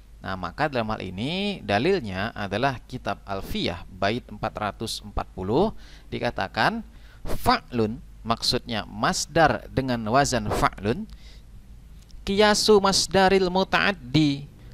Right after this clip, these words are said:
adalah bentuk kias dari masdar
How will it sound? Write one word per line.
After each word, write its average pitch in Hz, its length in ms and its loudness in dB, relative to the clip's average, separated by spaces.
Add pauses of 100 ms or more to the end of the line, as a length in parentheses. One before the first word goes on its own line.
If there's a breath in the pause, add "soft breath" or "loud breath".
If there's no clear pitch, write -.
(120)
adalah 143 560 4
bentuk 147 640 0
kias 117 560 -2 (240 loud breath)
dari 156 640 2
masdar 147 800 -2